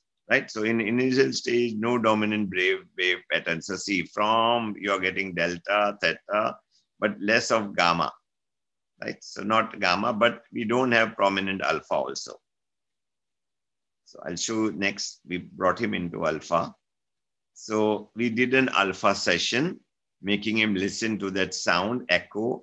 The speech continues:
for twenty minutes, right? So it is very clear he goes into a deep state of alpha.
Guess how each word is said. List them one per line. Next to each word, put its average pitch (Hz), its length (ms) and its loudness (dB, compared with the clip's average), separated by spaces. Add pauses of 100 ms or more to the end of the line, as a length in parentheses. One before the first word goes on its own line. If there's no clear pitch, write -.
for 95 280 -4
twenty 107 380 0
minutes, 92 580 -4 (680)
right? 123 240 -6 (680)
So 101 500 0
it 101 160 -6
is 110 180 -2
very 143 540 4
clear 104 480 2 (100)
he 110 160 -4
goes 110 340 0
into 107 300 -2
a 104 40 0
deep 113 320 -2
state 98 380 0
of 90 200 -2
alpha. 98 600 0